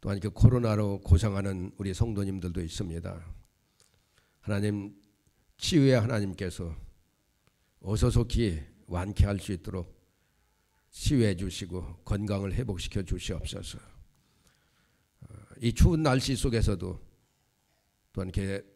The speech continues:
대면 비대면 예배를 드리게 하시니 감사합니다. 예배에 성공할 수 있게 도와주시고 참 예배를 통하여 하나님의 은혜가 임하는 우리 모두 될 수 있도록 인도해 주시옵소서.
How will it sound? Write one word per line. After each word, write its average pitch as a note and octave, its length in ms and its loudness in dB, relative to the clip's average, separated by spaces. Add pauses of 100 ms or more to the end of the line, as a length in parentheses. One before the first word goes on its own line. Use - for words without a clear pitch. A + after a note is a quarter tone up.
(100)
대면 G#2+ 400 2
비대면 G#2 560 -2
예배를 F2 580 -6 (340)
드리게 G2+ 300 -2
하시니 F#2 360 -6
감사합니다. F2+ 880 -8 (1160)
예배에 C3+ 580 6
성공할 B2 520 0
수 A#2 140 -6
있게 G2 200 -6
도와주시고 E2+ 680 -10 (880)
참 F2+ 220 -8
예배를 G#2 420 4
통하여 G#2 480 2 (340)
하나님의 F#2 460 -4
은혜가 G2+ 520 -2 (180)
임하는 F2+ 560 -4 (140)
우리 F2+ 140 -8
모두 F#2+ 500 -4
될 F#2 180 -4
수 F#2 140 -8
있도록 G2 460 -8 (220)
인도해 F#2+ 500 -2
주시옵소서. - 800 -6